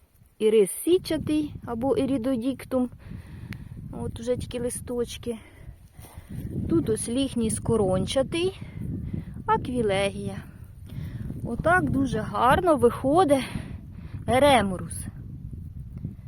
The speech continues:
Отакий здоровий буде в цьому році. В тому році була, е, сама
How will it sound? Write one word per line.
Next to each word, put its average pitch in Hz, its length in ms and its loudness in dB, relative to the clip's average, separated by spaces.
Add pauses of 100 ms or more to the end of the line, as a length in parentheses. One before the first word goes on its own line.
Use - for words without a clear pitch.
(640)
Отакий 190 640 -6 (800)
здоровий 185 600 -4
буде 208 260 2
в 247 60 0
цьому 269 260 0
році. 262 240 -2
В - 40 -14
тому 294 260 4
році 240 300 2
була, 226 420 2 (580)
е, 190 340 -4 (160)
сама 247 400 4